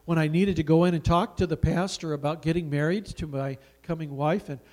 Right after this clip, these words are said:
and there st-, sitting in the pastor's study, I found myself kind of shaking. You know, sometimes I observe that when people come to talk to me, too.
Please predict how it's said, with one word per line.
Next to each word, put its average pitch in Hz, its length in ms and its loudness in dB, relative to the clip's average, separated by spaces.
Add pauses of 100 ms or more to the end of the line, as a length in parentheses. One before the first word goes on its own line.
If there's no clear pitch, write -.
(140)
and 170 340 -2
there 190 280 -2
st-, - 400 -6
sitting 208 320 -4
in 175 100 -2
the 156 140 -4 (180)
pastor's 185 560 -2
study, 160 340 -4
I 131 120 -8
found 151 360 -14
myself 139 520 -16
kind 135 200 -20
of 127 80 -20
shaking. 170 460 -20 (1200)
You 185 80 -12
know, 254 80 -6
sometimes 311 480 -4
I 175 120 0
observe 160 440 -6
that 165 180 -6
when 143 140 -10
people 180 320 -6
come 180 280 -8
to 202 100 -10
talk 202 320 -4
to 208 80 -8
me, 240 200 -4
too. 120 400 -4